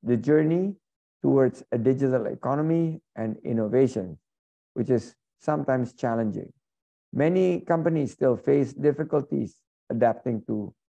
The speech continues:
digital technology, and furthermore, and furthermore, concerns about data privacy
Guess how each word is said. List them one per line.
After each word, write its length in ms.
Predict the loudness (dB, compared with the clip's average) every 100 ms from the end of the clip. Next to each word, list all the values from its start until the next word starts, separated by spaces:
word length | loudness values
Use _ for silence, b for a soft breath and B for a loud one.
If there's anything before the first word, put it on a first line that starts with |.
| _
digital 480 | 2 4 2 0 -2
technology, 760 | -4 -6 -2 0 2 4 2 0 -8 _ -10
and 160 | -4
furthermore, 680 | 2 2 2 2 0 -2 -6 _ _ _ _ _ _ _ _ _ -4
and 160 | -2
furthermore, 840 | 4 4 6 4 4 2 0 -2 -10 _ _ _
concerns 640 | -2 2 2 2 0 -6
about 380 | -4 0 -2 -2
data 580 | -2 -2 -2 -4 -4 -8 _ _ _ -2
privacy 500 | 0 0 -6 -12